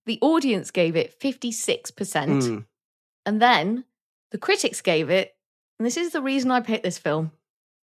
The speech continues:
Speaker 1: eight percent.
Speaker 2: Wow.
Speaker 1: Eight percent
Speaker 2: So,
Speaker 1: the critics
Speaker 2: so,
Speaker 1: gave it on Rotten Tomatoes.
Speaker 2: so nought point eight out of ten. <laughs>
Speaker 1: Uh, yeah, yeah. They said it was clumsy. They said it was unengaging. They said it was mostly confusing.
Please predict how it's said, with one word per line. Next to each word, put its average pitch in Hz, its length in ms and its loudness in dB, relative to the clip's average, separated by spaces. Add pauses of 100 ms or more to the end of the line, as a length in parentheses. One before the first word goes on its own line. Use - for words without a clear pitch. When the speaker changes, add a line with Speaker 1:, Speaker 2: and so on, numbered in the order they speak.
Speaker 1:
eight 240 320 2
percent. 151 600 -4 (220)
Speaker 2:
Wow. 95 640 0 (540)
Speaker 1:
Eight 220 300 0
percent 170 440 6
Speaker 2:
So, 180 60 0
Speaker 1:
the - 0 - (180)
critics 196 260 -2
Speaker 2:
so, 180 100 4
Speaker 1:
gave 175 140 2
it 156 60 0
on 175 100 -2
Rotten 175 180 0
Tomatoes. 180 480 0
Speaker 2:
so 170 120 8
nought 190 600 8
point 165 420 2 (120)
eight 139 440 0
out 131 240 2
of 127 160 -8
ten. 120 360 0
<laughs> - 40 -2 (960)
Speaker 1:
Uh, 202 320 8
yeah, 175 160 6 (380)
yeah. 180 420 4
They 202 80 0
said 214 220 2
it 165 60 2
was 190 120 -4
clumsy. 285 580 4
They 233 120 2
said 208 180 0
it - 60 -2
was 196 180 -4
unengaging. 247 880 4 (300)
They 202 40 -4
said 202 200 -2
it - 20 0
was 180 120 -2
mostly 240 380 2
confusing. 233 800 0